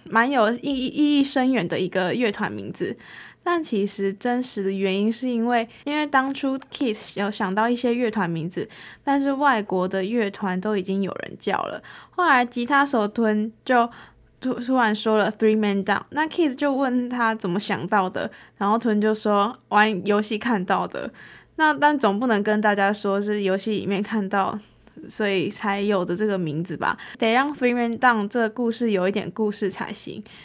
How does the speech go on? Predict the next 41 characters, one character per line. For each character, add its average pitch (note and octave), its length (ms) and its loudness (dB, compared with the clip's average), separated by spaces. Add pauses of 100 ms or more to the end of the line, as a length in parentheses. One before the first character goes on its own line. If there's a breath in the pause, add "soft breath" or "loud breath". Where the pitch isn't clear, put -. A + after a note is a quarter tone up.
(160 loud breath)
所 D4 160 0
以 D4 80 2
主 A3+ 220 0
唱 C4 240 0
Kid B3 240 2
是 A#3 220 -4
读 F#3 420 2 (400 soft breath)
电 C4+ 160 2
影 F#3+ 200 -2
系， G#3 400 -4
他 B3 120 -2
在 C4 200 0
里 G3+ 320 -2
面 B3 180 -2
就 C4 80 0
学 G3+ 320 0
了 G#3+ 160 0
说 A#3+ 240 0
故 B3 180 0
事 A#3+ 140 -2
的 G3+ 100 2
技 G#3+ 240 -2
巧， G#3 220 -2
就 A#3 100 0
开 C4 200 0
始 F#3 180 -2
加 G#3+ 240 0
油 F#3+ 140 0
添 G3+ 260 0
醋， G#3 240 0 (340 loud breath)
其 C#4+ 160 -4
实 D4+ 80 0
就 D4 160 -4
是 C#4+ 140 -2
胡 G3+ 320 -6
乱 G3 260 -2
啦。 - 160 -8 (300 loud breath)
然 B3+ 140 -2
后 C4+ 320 4
赋 C#4+ 280 -2
予 F3 200 -2